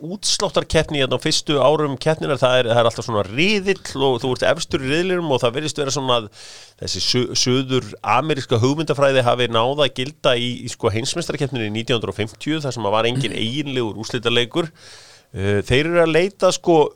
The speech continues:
öryggi í fó-, sko, að, að, sko, það er ekkert hægt að slá þig úr keppni eitthvað í ein-, einum leik eins og við þekkjum oft í, í Evrópu og svona okkar fyrirkomulagi.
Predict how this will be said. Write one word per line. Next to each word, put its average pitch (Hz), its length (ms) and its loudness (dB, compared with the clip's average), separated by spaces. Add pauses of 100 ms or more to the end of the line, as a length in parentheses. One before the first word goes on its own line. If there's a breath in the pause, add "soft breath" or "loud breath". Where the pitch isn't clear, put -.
öryggi 185 720 2 (580)
í 156 160 -4
fó-, - 220 -4
sko, 151 180 2
að, 131 380 4
að, 135 100 2
sko, 131 200 -2 (320)
það - 200 0
er 135 140 2
ekkert 131 100 -4
hægt 135 160 2
að 127 480 -6
slá 156 220 2
þig 185 180 0
úr 151 140 -6
keppni 185 400 0
eitthvað 143 180 0
í 139 80 0
ein-, - 400 -6
einum 156 240 0
leik 185 320 0
eins 143 160 0
og 135 80 -2
við 131 140 -4
þekkjum 151 240 -2
oft 151 180 -4
í, 143 60 0 (560 loud breath)
í 113 160 -6 (140)
Evrópu 165 600 0
og 147 200 0
svona 143 260 0
okkar 156 380 0 (100)
fyrirkomulagi. 175 560 0